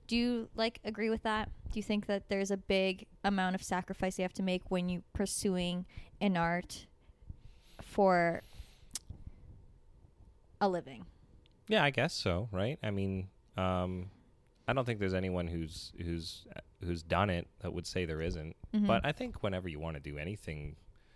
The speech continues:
Speaker 2: more than, you know, just have a, even to have a nine-to-five in a career you like takes a lot, right? Like, if you don't wanna have a job that sucks, you're gonna have to sacrifice something.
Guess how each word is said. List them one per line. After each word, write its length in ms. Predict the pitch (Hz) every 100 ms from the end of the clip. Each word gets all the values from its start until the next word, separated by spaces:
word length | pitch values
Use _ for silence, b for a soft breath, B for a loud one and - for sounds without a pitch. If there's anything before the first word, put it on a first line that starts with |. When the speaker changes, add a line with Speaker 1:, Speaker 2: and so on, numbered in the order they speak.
| b b b b - -
Speaker 2:
more 340 | 82 78 78
than, 380 | 78 76 73 76 - - - - - - - -
you 60 |
know, 180 | 80 76 80 -
just 320 | - - - _ - - _ _ _ - -
have 260 | - 80
a, 120 | 80 78 - _ _ _ _ _ -
even 200 | 123 120
to 100 | 110
have 160 | 113
a 80 | 120
nine-to-five 640 | 117 117 113 - 107 117 90
in 100 | 85
a 120 | 76
career 340 | - 87 82
you 120 | 78 78
like 280 | 73 71 -
takes 480 | 73 - - - - - -
a 60 |
lot, 320 | 80 76 69 - _
right? 260 | 85 87 90 _ 90
Like, 360 | 85 76 - b b b b b -
if 160 | 95
you 60 | 98
don't 220 | 95 95
wanna 220 | 95 92
have 160 | 92 90
a 60 |
job 300 | 85 90 87
that 140 | 82 -
sucks, 500 | - 95 82 - -
you're 80 | 82
gonna 140 | 85
have 120 | 85
to 80 | -
sacrifice 540 | - 82 - 80 78
something. 500 | - 87 107 78 78